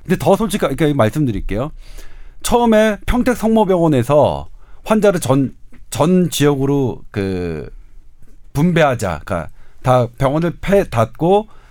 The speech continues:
다 다른 병원으로 환자를 이송시키자라는 그 결정이 내려졌을 때 그때 모든 그 사설병원들은 서울에 있는 지금의 거론되고 있는 모든 대학병원들은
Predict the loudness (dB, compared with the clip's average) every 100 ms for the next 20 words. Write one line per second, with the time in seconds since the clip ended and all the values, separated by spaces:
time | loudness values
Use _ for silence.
0 | -12 -2 0 2 0 0 2 2 2 2
1 | 2 2 2 0 0 0 0 0 2 0
2 | -4 -6 -12 -4 -2 -2 -4 -2 0 0
3 | 0 -2 -4 -6 -8 -6 -6 -6 -10 -18
4 | -20 -20 -20 -20 -20 -20 -20 -8 -2 2
5 | 2 2 2 2 2 -4 -12 -20 -20 -20
6 | -6 0 2 2 2 2 2 2 2 2
7 | 2 2 0 -2 -10 -14 -2 0 2 2
8 | 0 -2 -2 0 2 0 0 0 2 2
9 | 2 2 2 0 -2 0 0 0 0 2
10 | 2 2